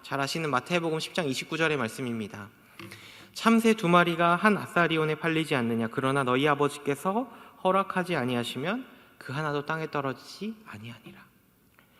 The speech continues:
우리는 물론 하나님의 뜻이 얼마나 위대한지, 그래서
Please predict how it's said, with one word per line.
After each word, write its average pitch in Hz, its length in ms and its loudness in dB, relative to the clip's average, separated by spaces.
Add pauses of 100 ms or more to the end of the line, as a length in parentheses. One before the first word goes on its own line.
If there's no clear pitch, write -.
(400)
우리는 190 300 4
물론 190 280 6
하나님의 202 400 2
뜻이 190 240 2
얼마나 170 480 4
위대한지, 147 540 0
그래서 139 580 2